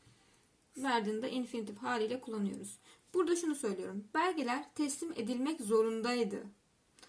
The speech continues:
Yani şöyle, birinin onu teslim etmesi gerekiyordu. Yani kimin teslim ettiği çok da önemli değil. Ben de edebilirim, sekreter de eder, işte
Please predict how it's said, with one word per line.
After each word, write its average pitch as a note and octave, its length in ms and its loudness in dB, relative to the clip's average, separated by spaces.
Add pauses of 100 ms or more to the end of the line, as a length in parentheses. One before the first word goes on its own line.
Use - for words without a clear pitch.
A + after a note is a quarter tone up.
(180)
Yani A#3 280 0
şöyle, A3 320 2
birinin D#4+ 260 2
onu D4 140 0
teslim D4+ 320 -2
etmesi C#4+ 340 -4
gerekiyordu. G3 480 -2
Yani A#3 240 0
kimin D4 300 -4
teslim C4+ 340 -4
ettiği C4 300 -6
çok C4 240 -4
da B3 60 -6
önemli A#3+ 300 -4
değil. G#3 200 0 (280)
Ben C4 220 4
de A3+ 40 6
edebilirim, G3 440 -2
sekreter B3 520 -2
de G3 60 -4
eder, G#3 200 -4
işte G#3+ 340 -6